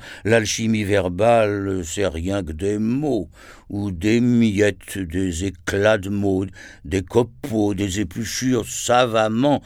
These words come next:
voilà le grief, collés, et qui ne font en définitive que de l'art.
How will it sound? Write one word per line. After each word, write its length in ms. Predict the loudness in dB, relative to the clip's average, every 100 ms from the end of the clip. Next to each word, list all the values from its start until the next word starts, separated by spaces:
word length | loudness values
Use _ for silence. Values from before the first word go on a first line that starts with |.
| -8
voilà 400 | -4 2 2 2
le 140 | -2 -4
grief, 540 | -4 -4 -2 -4 -6 -16
collés, 760 | -2 0 2 2 2 0 -4 -8 -16 -20 -20
et 320 | -4 0 0 -2
qui 180 | -4
ne 140 | 0 0
font 240 | -2 -4 -2
en 100 | -2
définitive 880 | -2 -4 -4 -6 -6 -6 -6 -8 -8
que 100 | -8
de 160 | -6 -6
l'art. 920 | -6 -6 -6 -10 -16 -20 -20 -20 -20